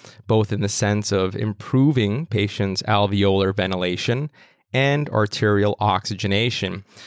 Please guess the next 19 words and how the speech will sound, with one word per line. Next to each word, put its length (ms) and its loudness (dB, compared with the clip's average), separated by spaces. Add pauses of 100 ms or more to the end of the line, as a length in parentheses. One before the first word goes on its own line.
Again, 360 2
when 120 2
it 80 -4
comes 320 0
to 640 4
augmenting 840 0
or 200 0
improving 800 0
a 40 0
patient's 800 -2
overall 520 2
ventilation, 920 -2 (480)
we 140 0
do 200 4
want 200 4
to 40 -2
bear 220 2
in 80 2
mind 500 2